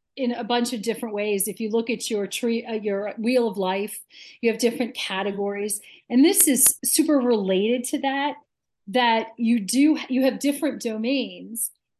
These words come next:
and you're actually assigning sort of a purpose to that. What is your purpose that's personal? What is related to family or community or however you want to carve up pie?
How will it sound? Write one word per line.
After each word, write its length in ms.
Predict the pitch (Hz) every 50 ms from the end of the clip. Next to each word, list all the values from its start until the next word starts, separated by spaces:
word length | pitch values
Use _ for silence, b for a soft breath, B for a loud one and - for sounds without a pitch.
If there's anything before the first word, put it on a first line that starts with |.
| _ 247
and 160 | 254 247 254
you're 180 | 269 277 269
actually 680 | 247 247 277 311 311 311 - - 349 330 311 285 262 247
assigning 880 | 233 226 - - 247 233 247 262 277 277 240 214 196 190 190 202 214 - _
sort 320 | - - - 269 262 247 240
of 80 | 220 -
a 60 | - -
purpose 540 | - - - 240 240 240 233 202 - - -
to 180 | - 262 269 269
that. 280 | 269 170 - - - - -
What 120 | 233 277
is 180 | 330 330 311 -
your 120 | 302 262
purpose 500 | 254 - - - 262 254 254 247 240 -
that's 240 | - 214 - - -
personal? 600 | - - - 226 226 220 - - - 82 - - _ _ _ _ _ _ _ _
What 180 | - 208 220 233
is 300 | 254 247 226 226 - 196 196
related 480 | 226 220 226 233 233 240 233 220 220 -
to 140 | - 226
family 680 | 196 - - 208 202 220 233 220 202 175 - - - 147 160
or 120 | 170 175
community 680 | - - - 226 208 208 220 240 262 240 233 190 185 175
or 120 | 180 190 -
however 420 | - - 277 262 247 247 254 311
you 160 | 320 294 285 269
want 160 | 269 262 247
to 160 | 233 - -
carve 260 | - 226 220 226 214 220
up 180 | 214 214 -
pie? 440 | - 262 285 277 233 196 180 190